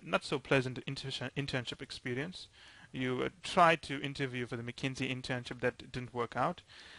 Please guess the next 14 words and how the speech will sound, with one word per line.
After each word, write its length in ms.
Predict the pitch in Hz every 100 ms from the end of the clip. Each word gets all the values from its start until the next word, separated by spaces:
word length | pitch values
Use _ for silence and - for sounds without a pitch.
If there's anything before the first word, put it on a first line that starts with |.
| -
but 140 | - 147
you 80 | 160
still 180 | 208
stuck 360 | 202 - 151 -
in. 80 | 131
So, 220 | 165 151
so 140 | 160 170
what 320 | 147 196 -
kept 320 | - 160 -
you 80 | 135
going 320 | 127 123 120
through 160 | 110 120
that 160 | 113
period? 400 | - 123 87 -